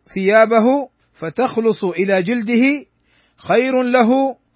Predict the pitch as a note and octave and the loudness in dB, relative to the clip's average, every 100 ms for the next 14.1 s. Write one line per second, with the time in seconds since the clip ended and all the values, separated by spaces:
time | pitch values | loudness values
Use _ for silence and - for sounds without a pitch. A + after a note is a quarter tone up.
0 | _ _ E3 F#3 F#3 G3+ A3+ G3+ G3+ F#3+ | _ _ -10 -6 -4 0 0 0 -4 -2
1 | E3 D#3+ E3+ D#3 F3 E3 D3 A#2 F2 _ | 0 0 0 0 -2 -2 -4 -6 -12 _
2 | _ _ _ _ _ _ - A3 A#3 A3 | _ _ _ _ _ _ 0 2 4 2
3 | B3+ A3 A3 F#3 F#3 E3 - _ _ _ | 0 0 -2 -2 -2 -4 -6 _ _ _
4 | _ _ _ _ _ _ _ - D#3+ F3+ | _ _ _ _ _ _ _ -8 -6 -4
5 | F3+ A#3+ G#3 G3+ G#3 G#3 G3 F3+ F#3+ G3+ | -2 -4 -4 -4 -4 -4 -4 -4 0 0
6 | F#3+ F3+ F#3 E3+ A3 G#3+ F#3+ - E3+ D#3+ | 0 0 -2 -2 -2 -4 -6 -6 -8 -4
7 | G#3 A#3 C#4 A#3 _ _ _ _ - E3+ | 2 2 2 -4 _ _ _ _ -4 2
8 | B3+ A#3 - A3 G3 F3+ F#3+ F3+ C3+ - | 2 2 -2 -4 -4 -4 -4 -4 -6 -10
9 | _ _ _ _ _ _ _ D3 F#3+ A#3+ | _ _ _ _ _ _ _ -8 -6 -2
10 | A3+ A3 - G#3 G#3+ G#3+ F#3+ G#3 G3 F3+ | -2 -4 -4 -4 -4 -6 -2 0 0 -4
11 | - F#3+ A3 G3+ F#3 F3 E3 D#3+ D3+ E3+ | -8 -6 -2 0 0 -2 -4 -4 -2 -2
12 | C3+ G2+ _ _ _ _ _ _ _ A#2 | -4 -8 _ _ _ _ _ _ _ -2
13 | E3 G3+ A#3 C#4 C4+ A#3 A3+ A3 D#3+ A2 | 2 4 2 2 0 0 -2 -4 -6 -12